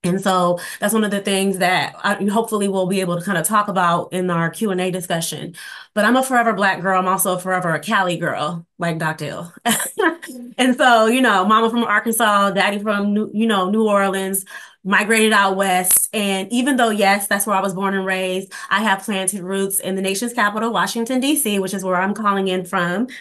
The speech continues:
which is the, uh, ancestral lands of the Nacotchtank tribe, who were, um, historians refer to as the Anacostans. And I, you know, describe myself as a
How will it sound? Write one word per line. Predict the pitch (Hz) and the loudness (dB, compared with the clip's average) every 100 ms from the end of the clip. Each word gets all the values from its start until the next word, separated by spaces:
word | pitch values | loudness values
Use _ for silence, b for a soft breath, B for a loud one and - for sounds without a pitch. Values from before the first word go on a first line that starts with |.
| B B | B B
which | 202 196 | -4 -2
is | 208 175 | -2 0
the, | 196 190 190 | -2 0 0
uh, | 185 180 | 0 0
ancestral | 190 196 202 190 196 196 | -2 -2 -2 -4 -4 -2
lands | 185 185 180 | 0 0 0
of | 180 170 | -2 0
the | |
Nacotchtank | 180 175 185 180 185 - | -2 -2 -4 -4 -10 -8
tribe, | - 185 175 185 180 170 | -2 2 2 0 -2 -10
who | 196 190 | -6 -4
were, | 175 170 | -4 -6
um, | 165 170 | -4 -2
historians | 180 170 180 185 180 | 0 0 0 0 -2
refer | 175 180 175 | -2 0 0
to | 175 180 | 0 0
as | 175 | 0
the | 165 | -2
Anacostans. | 165 170 170 175 170 180 180 254 - B B B B - | -2 -4 -2 -2 -2 -2 -2 -2 -4 B B B B -2
And | 214 | 2
I, | 202 202 226 - | 2 0 -4 0
you | 277 | 2
know, | 247 | 2
describe | 220 254 320 302 | 0 0 0 2
myself | 233 247 214 202 | 0 2 2 0
as | - 202 190 | -2 0 0
a | 185 180 175 175 | 0 2 0 -2